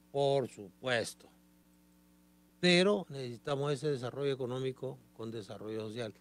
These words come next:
Entonces, ahí encuentra usted la explicación de estos fenómenos migratorios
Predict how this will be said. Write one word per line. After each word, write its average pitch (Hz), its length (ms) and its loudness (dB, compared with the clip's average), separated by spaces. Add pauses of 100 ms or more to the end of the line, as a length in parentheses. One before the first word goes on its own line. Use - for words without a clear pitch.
(460)
Entonces, 196 340 4
ahí 190 260 6
encuentra 196 480 2
usted 190 240 -2
la 190 80 6
explicación 175 720 0
de 165 140 4
estos 160 280 0
fenómenos 165 560 4
migratorios 165 800 4